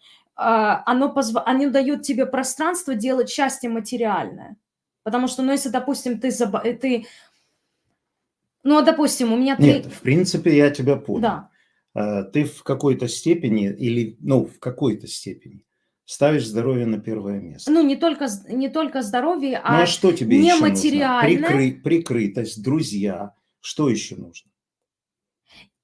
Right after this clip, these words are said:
Speaker 1: Нет, я имею в виду что? Что материальное счастье тоже хочется. Хочется иметь хорошую машину, хорошую квартиру и так далее. Но я говорю о том, что фундаментальное, то, что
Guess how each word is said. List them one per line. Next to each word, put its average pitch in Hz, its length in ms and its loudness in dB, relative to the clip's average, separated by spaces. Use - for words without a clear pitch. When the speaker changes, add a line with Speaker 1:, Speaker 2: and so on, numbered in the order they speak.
Speaker 1:
Нет, 226 320 -6
я 214 460 -6
имею 233 280 -4
в 220 40 -6
виду 220 180 -6
что? 220 300 -8
Что - 400 -10
материальное 262 680 0
счастье 262 400 -4
тоже 220 380 -6
хочется. - 500 -16
Хочется 247 480 -6
иметь 247 240 -4
хорошую 233 440 -6
машину, 196 440 -6
хорошую 208 400 -8
квартиру 202 400 -6
и 185 40 -10
так 220 180 -4
далее. 202 260 -2
Но 180 100 -6
я 226 160 0
говорю 233 260 0
о 214 60 -2
том, 226 180 -6
что 202 280 -4
фундаментальное, 269 1040 4
то, 262 180 -2
что - 440 -2